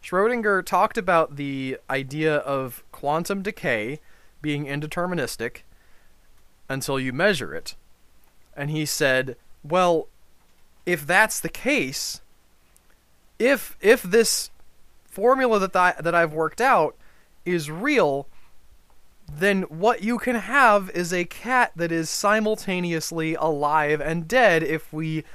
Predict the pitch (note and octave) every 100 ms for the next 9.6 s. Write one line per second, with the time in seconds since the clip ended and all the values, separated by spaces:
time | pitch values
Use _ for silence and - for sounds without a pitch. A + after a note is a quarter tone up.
0 | - - - B2+ F3+ G3 F#3+ F#3 - -
1 | E3 D3+ D3 - C#3+ C#3+ - D3+ - D3
2 | - D3+ - - - - - E3 A3 C#3+
3 | C#3 D3 - D3 D3 D3 D#3+ E3+ - D#3
4 | - C#3+ C#3 C3 C3+ C3 C#3+ C#3+ C3+ C3
5 | B2 C3+ - C3 - B2+ B2+ B2 - F#3+
6 | G3+ C#3+ F#2+ - - - - - - _
7 | - - _ - _ _ - F#3+ F#3+ -
8 | C#4+ F4 C#4+ B3 E3+ G#3 C4+ A#3 B3 -
9 | - A3 B3+ F#3+ D#3 D3+